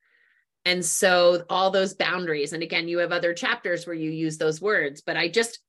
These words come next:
in my head, you guys must have sat down and been so clarifying about each one of these sentences. Grief reminds you of your own mortality. And again, that's when in grief and loss work,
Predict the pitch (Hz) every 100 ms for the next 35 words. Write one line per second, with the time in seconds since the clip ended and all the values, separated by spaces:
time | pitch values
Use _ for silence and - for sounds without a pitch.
0 | - 233 240 220 226 202 202 214 285 262
1 | 233 196 165 - - 226 226 208 196 185
2 | 170 165 160 160 - - 208 202 208 208
3 | - 202 190 202 196 - 151 143 123 85
4 | 156 170 175 165 185 160 175 170 147 156
5 | - 165 170 170 143 - - - - _
6 | 202 214 214 233 208 202 208 196 180 185
7 | - 202 202 190 180 190 180 196 240 311
8 | - _ _ _ _ _ _ - 185 165
9 | 170 156 190 254 285 - _ - 190 208
10 | - 208 196 185 185 - 185 175 170 170
11 | - - 180 196 170 165 180 180 190